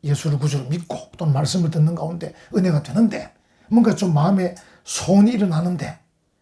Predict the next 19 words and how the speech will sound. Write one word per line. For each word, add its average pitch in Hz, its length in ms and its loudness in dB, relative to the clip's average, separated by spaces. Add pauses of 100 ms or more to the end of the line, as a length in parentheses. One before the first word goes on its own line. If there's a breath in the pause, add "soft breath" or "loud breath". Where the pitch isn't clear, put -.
(400)
좀 208 200 -4
하려고 285 520 4
하면 220 320 0
틀림없이 330 600 -4
부딪힙니다. 156 640 -8 (340)
그래서 190 200 0
이제 170 200 0 (440 loud breath)
부딪히는 247 760 2
걸 202 360 0 (220)
각오해야 208 520 2
됩니다. - 200 -20 (1200)
아마 180 220 4
여러분 202 220 4
제가 165 220 2
이제 160 120 2
이렇게 170 240 -2
말씀드리면 151 520 0
다음에 143 260 -4
이제 135 200 -14